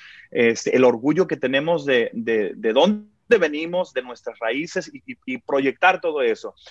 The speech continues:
Pero también el, el, el americano y en Norteamérica, eh, hay ciertas cosas que, que son muy va-, muy, eh, valuadas, eh, y, y valoradas por ellos,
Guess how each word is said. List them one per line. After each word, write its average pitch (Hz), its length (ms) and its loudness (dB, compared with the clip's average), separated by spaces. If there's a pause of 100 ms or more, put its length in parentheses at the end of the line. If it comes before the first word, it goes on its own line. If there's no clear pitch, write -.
(160)
Pero 151 160 2
también 202 280 -2
el, 262 220 -6
el, 180 240 -2
el 170 120 -4
americano 160 600 -6 (600)
y 131 140 -4
en 135 80 -2
Norteamérica, 139 720 -4 (400)
eh, 123 280 -2
hay 147 140 4
ciertas 208 480 0
cosas 190 400 -4
que, 143 380 -2 (100)
que 131 220 -2
son 165 320 -6
muy 180 160 -2
va-, 175 220 0
muy, 165 540 -4 (120)
eh, 120 180 -4
valuadas, 135 960 2
eh, 107 640 -8
y, 110 560 -2
y 123 40 4
valoradas 120 720 6
por 120 200 -4
ellos, 113 520 -4